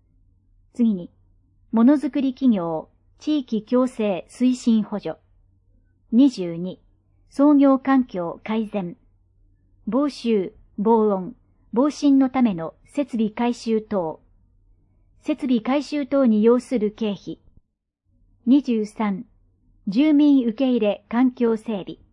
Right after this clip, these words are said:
緑道やオープンスペースの整備等。整備等に要する経費。いずれも対象経費の四分の三。限度額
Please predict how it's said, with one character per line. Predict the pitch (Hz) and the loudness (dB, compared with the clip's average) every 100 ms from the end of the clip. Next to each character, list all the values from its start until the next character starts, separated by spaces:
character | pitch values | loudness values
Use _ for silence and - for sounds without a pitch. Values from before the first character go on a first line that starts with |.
| _ _ _ _ _ _ - | _ _ _ _ _ _ -2
緑 | 226 226 302 | -2 0 0
道 | 302 | 0
や | 277 233 | 0 0
オ | 269 | -2
ー | 294 | -2
プ | 294 | 0
ン | 285 | 0
ス | - | -2
ペ | 285 269 | -4 -4
ー | |
ス | 247 214 | -2 -2
の | 202 | -2
整 | - 262 208 | -4 -4 -4
備 | 160 | -8
等。 | - 202 160 - _ _ _ _ _ _ _ | -8 -8 -8 -12 _ _ _ _ _ _ _
整 | 311 302 | -2 0
備 | 254 | 0
等 | 254 269 | 2 2
に | 233 220 | 4 4
要 | 254 262 | 2 0
す | - | -4
る | 233 220 | -4 -4
経 | 233 202 | -4 -6
費。 | - 165 _ _ _ _ _ _ _ _ _ _ _ _ _ - | -8 -16 _ _ _ _ _ _ _ _ _ _ _ _ _ -6
い | 220 | -2
ず | 226 | 0
れ | 226 | 0
も | 202 202 _ _ | -2 -4 _ _
対 | - 269 | -4 -2
象 | 262 285 277 | -2 -4 -4
経 | 277 277 | -2 -2
費 | 247 214 | 0 0
の | 208 | 2
四 | 214 269 254 | 2 2 4
分 | 254 240 | 4 4
の | 233 | 2
三。 | - 214 185 - _ _ _ _ _ _ _ _ _ _ - | -2 -8 -8 -12 _ _ _ _ _ _ _ _ _ _ -10
限 | 202 254 240 | -2 0 2
度 | 233 | 0
額 | 196 - 175 | -2 -8 -18